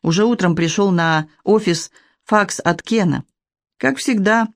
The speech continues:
Тимур Хакимович Кинжетаев был очень далеко от места события. Он был в Мюнхене, на какой-то торговой выставке. Сообщал, что потрясен, и выражал возмущение. Желал мне успехов в труде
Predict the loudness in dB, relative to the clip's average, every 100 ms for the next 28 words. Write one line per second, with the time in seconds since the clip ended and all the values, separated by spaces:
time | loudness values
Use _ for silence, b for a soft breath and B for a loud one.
0 | _ _ -4 0 0 0 0 0 0 0
1 | -2 0 0 0 0 0 0 0 0 0
2 | -2 0 0 0 0 0 0 0 -2 -2
3 | -4 0 0 -2 -6 -8 -12 _ _ 0
4 | 2 2 2 2 2 0 0 -2 -2 -6
5 | _ -4 -2 0 0 0 0 0 0 2
6 | 2 0 -2 -2 -6 -6 -10 _ _ _
7 | _ -4 -2 0 0 -2 -2 -2 -2 -2
8 | -2 0 0 2 0 0 0 0 0 0
9 | 0 0 0 0 -4 _ _ _ _ -4
10 | 0 0 2 0 0 -2 -2 -2 -2 -4
11 | -2 0 2 0